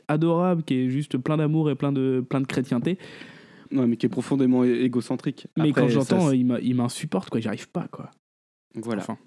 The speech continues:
Speaker 1: c'est pas le problème. Donc voilà, Alliage, tout ça.
Speaker 2: Voilà, Alliage, tout ça, Quentin est mort,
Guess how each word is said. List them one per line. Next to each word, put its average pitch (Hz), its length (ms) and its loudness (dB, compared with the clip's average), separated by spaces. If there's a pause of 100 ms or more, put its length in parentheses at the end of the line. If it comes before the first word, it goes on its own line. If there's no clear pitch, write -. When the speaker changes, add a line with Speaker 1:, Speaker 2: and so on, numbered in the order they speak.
(160)
Speaker 1:
c'est - 120 -20
pas 107 80 -6
le - 40 -8
problème. - 180 -10 (400)
Donc 170 120 0
voilà, 196 320 2 (160)
Alliage, 156 480 0 (400)
tout 143 80 -8
ça. 143 320 -2 (180)
Speaker 2:
Voilà, 120 300 -4 (280)
Alliage, 139 300 0
tout 160 100 -6
ça, 147 240 0
Quentin 143 300 -2
est 131 60 2
mort, 135 260 2